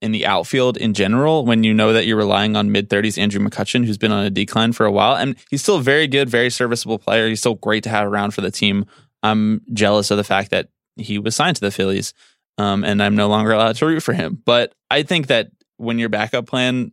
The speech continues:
is basically nothing and the outfield is really only staffed with,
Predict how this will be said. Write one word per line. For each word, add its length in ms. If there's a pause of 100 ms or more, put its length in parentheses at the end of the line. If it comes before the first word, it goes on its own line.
is 180
basically 580
nothing 360
and 140
the 140
outfield 360
is 160
really 320
only 240
staffed 340
with, 200